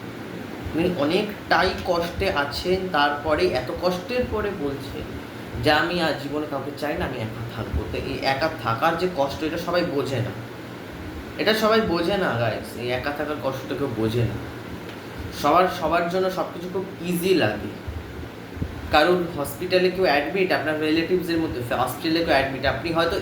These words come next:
এইটুকু বলবেন, "বাবা, এই বাবা, এই মানুষটির এমনটা হলো, এই মানুষটি তো খুব ভালো মানুষ", শুধু এইটুকুই বলবেন। আপনি ওই রিলেটিভসের ধরুন, ধরুন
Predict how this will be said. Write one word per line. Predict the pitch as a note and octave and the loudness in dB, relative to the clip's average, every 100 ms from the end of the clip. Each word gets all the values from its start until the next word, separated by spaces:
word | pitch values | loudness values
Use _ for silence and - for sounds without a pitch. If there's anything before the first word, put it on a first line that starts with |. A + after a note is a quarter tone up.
| - | 0
এইটুকু | E3 F3+ G#3+ G#3 | 4 4 2 0
বলবেন, | G3+ G3 F#3+ | 0 2 2
"বাবা, | E3+ C#3+ C#3+ C3+ | 4 4 4 0
এই | C#3 | -2
বাবা, | A#2+ G#2+ A#2+ - - - - - - - - - - - - | -2 -2 -4 -8 -10 -10 -10 -10 -12 -12 -12 -10 -10 -10 -6
এই | |
মানুষটির | A#2+ A#2+ B2+ - D3+ | 0 2 0 0 2
এমনটা | A#2+ A2+ A#2+ C#3+ | 2 2 0 2
হলো, | D#3+ | 2
এই | D3+ | 2
মানুষটি | B2 B2 - | 0 -2 -6
তো | C#3 - | -6 -2
খুব | C#3+ | -2
ভালো | A#2 - A2+ | 0 0 2
মানুষ", | A#2+ A2 A2 - | 0 0 -4 -4
শুধু | D#3+ G3 - | 0 0 0
এইটুকুই | E3 E3 F3 F#3+ G#3 A3+ | 4 4 4 -2 -2 2
বলবেন। | G3+ G#3 F#3+ F3+ A#2+ A2+ - - - - - | 2 2 2 0 -2 -6 -10 -12 -12 -12 -6
আপনি | B2 B2+ E3+ F3+ | -4 -2 2 2
ওই | E3 E3+ | 4 4
রিলেটিভসের | C#3+ D#3 F3+ F3+ F#3+ F#3 G3 C3 C3 C3+ | 4 4 4 2 -2 2 2 2 -4 -4
ধরুন, | D#3+ E3 - | -4 -2 -2
ধরুন | C#3+ D#3+ | 0 2